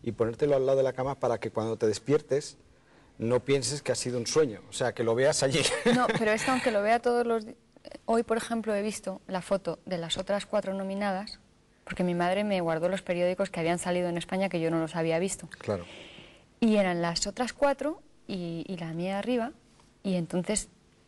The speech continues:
Speaker 2: a mí me da la sensación de que es como un montaje que ha hecho algún amigo mío
Speaker 1: Sorpresa,
Speaker 2: de
Speaker 1: sorpresa.
Speaker 2: coña, como, sí, mira, te han metido ahí, como, hay una parte de mí que todavía no lo asimila del todo,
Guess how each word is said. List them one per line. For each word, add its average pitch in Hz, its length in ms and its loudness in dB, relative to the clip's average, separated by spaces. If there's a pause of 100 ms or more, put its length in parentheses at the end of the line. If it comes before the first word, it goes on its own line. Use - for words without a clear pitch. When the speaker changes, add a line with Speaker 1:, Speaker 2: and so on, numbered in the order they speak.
(200)
Speaker 2:
a 190 120 2
mí 196 80 4
me 208 100 4
da 220 80 4
la 233 100 0
sensación 233 460 0
de 247 100 2
que - 100 -2
es - 100 -4
como 208 200 -2
un 240 420 2 (280)
montaje 214 840 0
que 208 120 0
ha 202 60 4
hecho 208 140 2
algún 214 240 2
amigo 214 320 0
mío 240 140 2
Speaker 1:
Sorpresa, 220 460 2
Speaker 2:
de - 40 0
Speaker 1:
sorpresa. 185 340 2
Speaker 2:
coña, 208 240 2
como, 190 360 -2
sí, 233 400 -2
mira, 220 240 2
te - 120 -2
han 214 140 2
metido 233 320 0
ahí, 240 140 4
como, 220 160 -8 (260)
hay 208 200 2
una 233 180 6
parte 233 300 4
de 233 100 2
mí 233 120 -2
que 247 120 4
todavía 202 480 2
no 214 260 4
lo 196 80 4
asimila 196 420 0
del 185 140 2
todo, 190 260 0